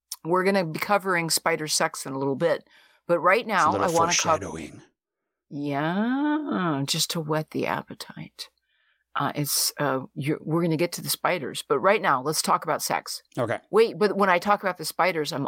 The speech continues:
Speaker 1: also gonna be talking about sex. That's more foreshadowing.
Speaker 2: Ooh.
Speaker 1: In one of those topics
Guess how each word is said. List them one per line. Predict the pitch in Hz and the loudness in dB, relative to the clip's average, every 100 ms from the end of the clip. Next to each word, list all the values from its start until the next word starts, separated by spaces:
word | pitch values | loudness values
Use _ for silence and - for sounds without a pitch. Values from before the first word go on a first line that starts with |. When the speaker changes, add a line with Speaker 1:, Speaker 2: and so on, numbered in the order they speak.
| - | 0
Speaker 1:
also | 143 156 165 | 0 0 -2
gonna | 143 | -2
be | 120 | -2
talking | - 135 131 | -4 -4 -4
about | 123 120 | -4 -4
sex. | - 117 - - - - | -2 -2 -2 -6 -10 -10
That's | 135 - | -6 -2
more | 147 139 | 0 0
foreshadowing. | - 127 - - - - - - | -2 -4 -2 -4 -4 -6 -10 -10
Speaker 2:
Ooh. | - 302 165 - - - 113 92 85 - - | -10 -12 -12 -10 -10 -10 -12 -12 -14 -16 0
Speaker 1:
In | 208 220 214 | 2 4 6
one | 233 262 | 6 4
of | 247 | 4
those | 247 240 233 - - | 6 6 6 0 -2
topics | - 196 190 190 185 - - | 2 4 4 0 -6 -6 -8